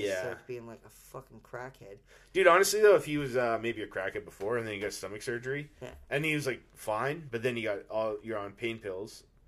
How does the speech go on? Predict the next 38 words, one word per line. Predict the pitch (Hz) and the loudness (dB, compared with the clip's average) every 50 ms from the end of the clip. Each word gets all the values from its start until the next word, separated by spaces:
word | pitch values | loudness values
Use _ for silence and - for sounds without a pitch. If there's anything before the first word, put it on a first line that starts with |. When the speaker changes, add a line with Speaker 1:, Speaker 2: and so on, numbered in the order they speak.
| - _ _ _ _ _ _ _ | -20 _ _ _ _ _ _ _
Speaker 2:
from | - - 95 92 90 82 82 85 78 73 - | -16 -14 -12 -12 -12 -12 -16 -18 -10 -2 0
Speaker 1:
Yeah, | 202 185 135 113 | 2 2 2 0
you | 110 | -4
just | 123 131 - | -6 -6 0
Speaker 2:
and | 135 151 | 4 6
all | 156 160 | 6 6
of | 147 | 4
a | |
sudden | - 160 151 143 | 2 0 0 0
you, | 139 135 127 | -2 -6 -4
like, | 117 120 113 107 - - | -2 -2 -2 -2 -4 -8
pretty | - - - 135 147 147 131 120 - | -14 -8 -4 -2 -2 -2 -2 -6 -8
quickly, | - - 123 120 120 107 98 92 101 98 | -8 -8 -8 -8 -8 -10 -12 -12 -12 -14
if | 90 90 | -14 -12
you're | 104 101 101 98 | -8 -6 -4 -4
already, | 98 95 90 92 90 | -4 -6 -8 -10 -12
like | 85 82 80 - - | -12 -12 -14 -12 -10
Speaker 1:
remember | 127 127 120 120 123 127 127 123 | -10 -10 -8 -8 -8 -8 -6 -6
what | 120 123 120 | -6 -6 -8
it | - | -8
feels | - - 135 131 127 131 | -8 -6 -6 -6 -4 -6
like? | 147 160 170 104 | -6 -6 -2 2
Speaker 2:
Yeah, | 120 139 151 135 120 110 | 4 6 6 6 4 4
you | 98 101 113 120 | 0 -2 -2 -4
can, | 139 123 | -4 -4
like, | 110 104 - - | -4 -6 -8 -8
get | - 95 92 | -8 -8 -6
out | 90 92 87 | -6 -8 -8
of | 87 87 87 | -10 -10 -10
hand | 90 90 85 80 | -12 -14 -16 -16
pretty | - 101 87 71 | -16 -18 -20 -18
quick. | - 85 82 80 80 - - | -16 -16 -16 -16 -16 -14 -12
Speaker 1:
Yeah. | 151 107 - - - | -12 -12 -12 -12 -8
Speaker 2:
'Cause | - 160 180 | 2 6 6
that's | 185 185 - | 6 6 6
a | 175 | 2
huge, | 135 - 139 147 147 147 135 123 104 - - | 0 -2 -8 -8 -8 -8 -8 -10 -12 -14 -12
like, | 98 90 80 76 - | -12 -12 -12 -14 -18